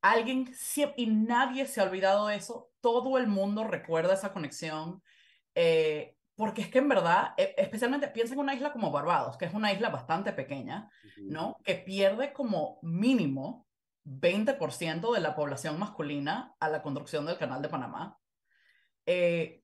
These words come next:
Speaker 1: todo el mundo estuvo marcado por eso. Aun si un familiar no se haya ido, el cambio demográfico en la isla por eso,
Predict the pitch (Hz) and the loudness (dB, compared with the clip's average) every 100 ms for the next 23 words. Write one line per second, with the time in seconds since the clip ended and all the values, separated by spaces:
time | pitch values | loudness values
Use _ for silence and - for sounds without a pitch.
0 | _ 214 220 202 196 175 175 175 143 131 | _ 0 2 0 0 -2 2 2 0 0
1 | 139 151 135 120 - - 226 269 311 320 | 0 0 -2 -4 -2 4 6 4 0 -4
2 | 339 302 294 302 196 170 190 226 226 208 | -6 -4 0 0 2 2 2 0 -2 -2
3 | 208 226 147 131 - _ 180 180 170 180 | 0 -4 -4 -4 -6 _ 2 2 0 0
4 | 202 262 202 160 143 135 156 170 247 208 | 4 2 4 2 0 0 0 0 -4 -4
5 | 151 139 147 165 196 214 170 175 131 139 | -4 -2 -2 -2 -2 0 2 2 2 -4
6 | 127 | -8